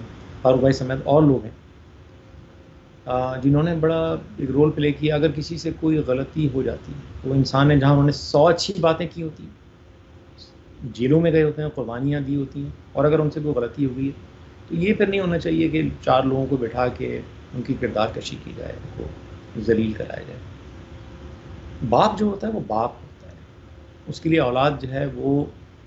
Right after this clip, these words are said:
वो औलाद ही रहती है। छोटी मोटी गलतियों पर उनको सज़ा नहीं, नहीं, उनको खामोशी से सरजनिश की जाती है, पब्लिक में उनकी हौसला अफजाई की, हौसला अफजाई की जाती है। जर्नल जो होता है, अगर वो अपने ही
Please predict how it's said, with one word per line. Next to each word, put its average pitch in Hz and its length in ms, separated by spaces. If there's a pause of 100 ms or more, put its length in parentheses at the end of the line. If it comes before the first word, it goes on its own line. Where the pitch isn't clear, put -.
(440)
वो 123 120
औलाद 120 260
ही 139 80
रहती 131 340
है। 135 120 (880)
छोटी 151 580 (160)
मोटी 135 460
गलतियों 127 560 (100)
पर 127 200
उनको 123 300
सज़ा 123 340
नहीं, 131 120
नहीं, 120 280
उनको - 640 (220)
खामोशी 139 480
से 143 160
सरजनिश 113 580
की 64 140
जाती - 360
है, 50 60 (960)
पब्लिक 180 320
में 180 60
उनकी 147 220
हौसला 113 340
अफजाई 110 300
की, - 220 (260)
हौसला 117 280
अफजाई 110 240
की 113 160
जाती 113 300
है। - 160
जर्नल 147 440
जो 156 120
होता 143 260
है, 151 80 (840)
अगर 156 240
वो 175 120
अपने 170 320
ही 165 160